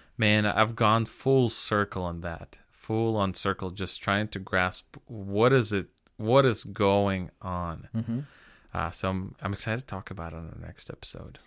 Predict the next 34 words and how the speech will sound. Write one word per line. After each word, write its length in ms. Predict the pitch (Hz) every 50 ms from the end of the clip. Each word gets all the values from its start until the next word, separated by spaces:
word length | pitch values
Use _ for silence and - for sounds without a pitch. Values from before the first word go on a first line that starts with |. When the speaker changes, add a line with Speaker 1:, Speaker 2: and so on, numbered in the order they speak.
| _ _ -
Speaker 2:
Yeah, 220 | 160 180 165 113 98 - -
and 120 | 135 131
I 60 | 135 131
think 240 | 147 151 143 113 -
just 260 | 139 143 143 - -
for 160 | - - 135
people 240 | - 147 151 - 139
who 80 | 120 120
are 60 | 123
like, 160 | 120 113 -
"Okay, 180 | 120 113 120 107
well, 300 | 95 101 110 123 120 - _ - -
this 180 | 123 - -
is 120 | 120 104 98
really 260 | 98 117 120 123 131
interesting. 400 | 143 - - 147 - - 113 98 - -
I 200 | 113 110 113 117
need 180 | 120 120 113 113
more." 240 | 123 131 117 - - _ _ - - - - _ _ -
Um, 260 | 120 117 117 110 104 - -
I 140 | 123 131
would 180 | 143 151 139 -
point 200 | - 139 135 135
you 60 | 131 120
to 100 | 117 101
two 200 | - - 147 151
books, 380 | 143 139 147 - - - - - _
two 140 | - - 123
very 180 | 113 117 117 117
basic 360 | 110 113 113 - - 120 123
books. 380 | 127 127 135 - - - - _ _ _ _ _ _ _ -
Um, 400 | - 113 110 104 101 98 92 - - -
Greg 380 | - - 107 113 110 101 98 - _ _ _ -
Gilbert, 460 | - 110 110 101 107 107 - - -